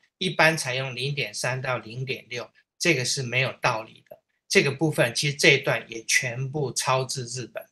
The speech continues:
我们抄自日本的东西呢，并没有去思考到它的正确的实-，实际的状态。好，所以我建议这个时间就用我现在所发展出来的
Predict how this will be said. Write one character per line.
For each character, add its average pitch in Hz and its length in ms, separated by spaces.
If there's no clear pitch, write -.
我 117 100
们 101 180
抄 156 480
自 147 220
日 156 140
本 120 240
的 113 100
东 123 260
西 123 220
呢， 110 100
并 160 240
没 123 120
有 113 140
去 135 200
思 151 320
考 113 220
到 117 180
它 135 180
的 123 220
正 165 260
确 156 280
的 113 200
实-， - 460
实 - 240
际 135 180
的 110 140
状 104 320
态。 - 240
好， 131 200
所 220 200
以 220 40
我 151 160
建 175 440
议 143 220
这 180 160
个 131 100
时 - 300
间 131 280
就 135 180
用 139 360
我 110 160
现 139 240
在 127 100
所 107 260
发 120 220
展 113 240
出 120 200
来 113 140
的 117 120